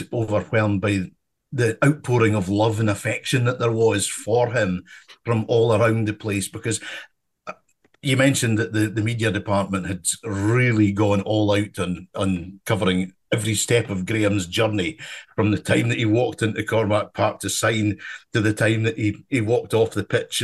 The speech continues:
on, on Saturday night. But he, it just tells you a, a bit about the guy and how important he potentially is to the football club.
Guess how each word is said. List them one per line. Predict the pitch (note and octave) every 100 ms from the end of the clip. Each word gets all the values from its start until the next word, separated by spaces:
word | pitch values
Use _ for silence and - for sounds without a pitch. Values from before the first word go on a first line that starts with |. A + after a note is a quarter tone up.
| A2+
on, | G2+ G2 F#2
on | G2+
Saturday | - A#2 G2 F#2+
night. | G2+ G#2 F#2+ - - - -
But | A2 A2+ F#2+
he, | C3+ A2 G#2+ - -
it | C3+
just | B2+ C3+
tells | C#3 B2 A2
you | G#2+ F#2+ - -
a, | G2+ G#2+
a | A2+
bit | G2 -
about | G2+ A#2+ G#2+
the | F#2+
guy | G2+ G#2 G#2+
and | G2 G2
how | F2+ - A2+
important | G#2+ G2 - A2+ G2+ G2 F#2
he | G#2
potentially | G#2+ - A2 G#2+ - G2 G2
is | G2 G#2 -
to | - A2
the | F#2+
football | F2+ A2 G#2+ G2+
club. | - F#2+ F2